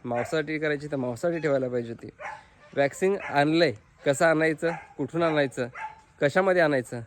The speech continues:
हे माहीत नाही आहे. फीड कुठलं द्यायला पाहिजे, वयानुसार कसं दिलं पाहिजे हे माहीत नाही आहे, तर तुमचं नुकसान होणार आहे. तर अशा बऱ्याच गोष्टी असतात ज्या मित्रांनो आपण ह्या ट्रेनिंगमध्ये शिकत असतो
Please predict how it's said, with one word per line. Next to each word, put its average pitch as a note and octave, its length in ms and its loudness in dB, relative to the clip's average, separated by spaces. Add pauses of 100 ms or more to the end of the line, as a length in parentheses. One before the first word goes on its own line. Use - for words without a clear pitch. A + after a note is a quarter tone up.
(280)
हे C#3 80 0
माहीत D#3+ 280 0
नाही B2+ 160 -2
आहे. A#2 100 -6 (640)
फीड G3 260 6 (640)
कुठलं F#3+ 240 0
द्यायला D#3 280 6
पाहिजे, C#3 300 0
वयानुसार D#3 640 2 (680)
कसं D#3+ 180 0
दिलं E3+ 240 2
पाहिजे B2+ 300 0 (240)
हे D3 80 2
माहीत C#3+ 280 0
नाही B2 180 -4
आहे, - 300 -14
तर D#3 60 -4
तुमचं D#3 240 -4
नुकसान C3+ 240 -4
होणार A#2+ 280 -4
आहे. - 60 -10 (520)
तर A3 100 -4
अशा C3 320 -4
बऱ्याच D#3 460 0
गोष्टी E3+ 320 -4
असतात D3+ 260 -4 (420)
ज्या D#3+ 120 2
मित्रांनो C#3 400 0 (240)
आपण B2 320 -4
ह्या B2+ 140 -4
ट्रेनिंगमध्ये C#3+ 760 -2 (600)
शिकत E3+ 280 2
असतो B2+ 340 -4